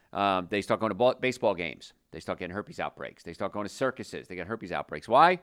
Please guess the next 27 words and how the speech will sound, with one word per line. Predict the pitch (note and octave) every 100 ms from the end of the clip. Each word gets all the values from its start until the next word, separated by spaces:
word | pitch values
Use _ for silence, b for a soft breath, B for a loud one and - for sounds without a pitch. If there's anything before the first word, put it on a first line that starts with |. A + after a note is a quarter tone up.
| _ _
You're | E3+
eating | D#3+
peanuts. | E3+ E3 D#2 - - _ _ _ _ _ _ _ _
A |
lot | G3
of | G#3
people | A3
don't | B2+ D#3 D3
eat | B2+ -
peanuts | G3 F3+ G2 A#2
in |
their | A#2 A2+
regular | A#2 A2+
life, | G#2+ F3+ D3 F2 -
but | G2+
f-, | - -
in | A2 G#2+
a |
certain | - C#3 A2
situation, | A2+ G#2+ B2+ G3 - G#2+
like | G2+ G#2
a |
ball | E2+ E2+
game | F2+ F2 F2
or |
a | F2
circus, | F2 - F2+